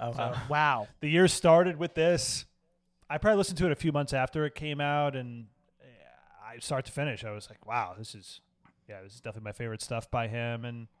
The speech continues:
Speaker 3: And
Speaker 2: it
Speaker 3: Jim Carrey is the, isn't he, like, on the radio?
Speaker 2: Is that true? Is that, is that,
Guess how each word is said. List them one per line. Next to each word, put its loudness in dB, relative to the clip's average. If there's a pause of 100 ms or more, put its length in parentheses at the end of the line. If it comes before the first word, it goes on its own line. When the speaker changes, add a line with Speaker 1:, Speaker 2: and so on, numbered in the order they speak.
(300)
Speaker 3:
And -6
Speaker 2:
it -10
Speaker 3:
Jim -2
Carrey -2 (460)
is -6
the, -4 (1040)
isn't -6
he, -2
like, -2
on -4 (400)
the -4
radio? -2 (1900)
Speaker 2:
Is 2
that 6
true? 6
Is -2
that, 6
is -2
that, 4